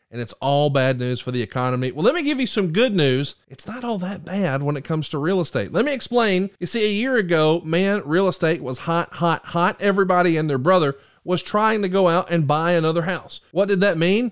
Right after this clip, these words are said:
It was so competitive that a lot of folks got discouraged. So let me ask you, have you thought about buying a house in the last couple of years, but maybe you just couldn't win a bid.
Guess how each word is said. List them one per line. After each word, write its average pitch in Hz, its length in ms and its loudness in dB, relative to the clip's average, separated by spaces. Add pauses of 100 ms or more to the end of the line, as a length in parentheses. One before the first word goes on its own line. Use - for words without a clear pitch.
(100)
It 160 140 -6
was 135 100 -8
so - 320 2
competitive 165 800 0 (140)
that 143 140 -4
a - 20 -2
lot 175 300 0
of 180 60 -10
folks 143 260 -4
got 147 260 -2
discouraged. 156 600 -4 (240)
So - 120 -8
let 254 120 2
me 262 80 0
ask 240 260 0
you, 240 240 -2 (360)
have 123 120 -6
you 240 80 2
thought 170 300 2
about 175 260 0
buying 156 300 2
a 143 40 -4
house 151 300 -2
in 143 80 -6
the 117 60 -6
last 131 260 -2
couple 143 300 -4
of 123 80 -2
years, 131 260 -4
but - 220 -10 (240)
maybe 190 240 -4
you 233 40 -6
just 226 140 -8
couldn't 170 240 -2
win 175 140 0
a 185 60 -2
bid. 170 320 -2